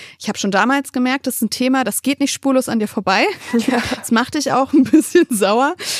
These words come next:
Speaker 1: Wie hat es sich denn angefühlt, das dann auf die große Bühne bringen zu können?
Speaker 2: Ja, auf jeden Fall ist ein sehr emotionales Thema für mich. Und als es hieß, wir brauchen noch jemanden, der zur S-S-Ausbildung was sagt, habe ich natürlich direkt hier geschrien,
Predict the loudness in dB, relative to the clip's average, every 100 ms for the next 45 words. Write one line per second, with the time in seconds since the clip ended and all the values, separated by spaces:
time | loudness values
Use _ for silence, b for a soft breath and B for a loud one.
0 | B -6 -4 0 2 2 0 0 0 0
1 | 0 0 0 -2 -2 -2 -4 _ -2 -2
2 | 0 -2 0 -2 -2 -2 -2 -2 -2 0
3 | 2 2 0 -4 -4 -6 -4 -2 -4 -8
4 | _ _ _ B B -4 -4 -2 -2 0
5 | 0 -2 -10 -10 -4 -2 0 0 0 -2
6 | -2 0 0 0 -2 0 2 0 0 0
7 | 2 0 -2 0 0 -2 -8 -4 -4 -2
8 | -2 0 0 -2 -6 -4 0 0 0 -2
9 | 0 -2 -2 0 0 0 0 -2 -2 -2
10 | 0 0 0 0 2 2 0 -2 -2 -4
11 | -4 -2 -4 -6 -2 0 0 -2 -4 -2
12 | -2 -6 -6 -4 -4